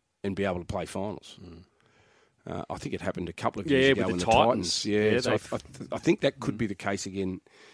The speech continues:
Speaker 1: this year. Um, but I, I don't know whether it was just, um, the Cowboys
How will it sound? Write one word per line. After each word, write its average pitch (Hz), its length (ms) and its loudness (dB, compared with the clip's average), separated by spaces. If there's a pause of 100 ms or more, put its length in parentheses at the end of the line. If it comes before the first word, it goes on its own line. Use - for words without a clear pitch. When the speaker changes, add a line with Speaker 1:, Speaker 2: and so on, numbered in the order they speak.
(140)
Speaker 1:
this - 260 0
year. 104 240 -2 (920)
Um, 90 760 -10 (180)
but 113 180 0
I, - 380 -14 (920)
I 123 120 2
don't 147 180 4
know 113 180 2
whether 104 240 0
it - 80 -4
was 98 140 -8
just, - 220 -10 (1500)
um, 82 380 -8 (240)
the - 80 -16
Cowboys 98 500 0